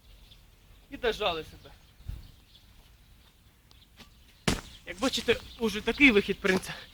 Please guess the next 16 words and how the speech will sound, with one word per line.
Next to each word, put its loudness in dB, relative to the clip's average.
виконується 12
тільки 12
за 4
рахунок -2
сили. -6
Якщо 8
ви 8
опанували 6
і 2
такий, 8
вихід 8
принца, 6
то -4
вам 6
слід -4
уже 6